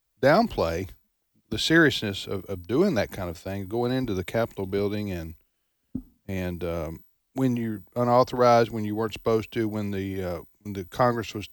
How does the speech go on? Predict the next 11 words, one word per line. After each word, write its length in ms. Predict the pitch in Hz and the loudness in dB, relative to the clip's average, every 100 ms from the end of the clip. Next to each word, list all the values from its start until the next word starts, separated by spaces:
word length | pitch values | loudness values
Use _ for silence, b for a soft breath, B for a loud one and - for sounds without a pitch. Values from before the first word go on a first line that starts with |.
| _ | _
t-, 100 | - - | -12 -8
uh, 280 | 98 92 78 - _ - | -4 -4 -6 -14 _ -16
uh, 120 | 85 90 _ _ _ _ 117 | -14 -14 _ _ _ _ -12
you 80 | |
know, 200 | 101 87 90 _ - 117 | -10 -10 -12 _ -12 -4
doing 240 | 113 110 | -2 0
their, 140 | 104 95 - - 95 107 | -2 -4 -10 -20 -20 _
doing 160 | 113 107 | -4 -2
their 140 | 98 | -4
constitutional 840 | 90 - 113 - - 117 107 - 92 | -8 -6 -6 -6 -8 -6 -6 -8 -10
business. 480 | 101 123 92 78 | -4 -4 -6 -12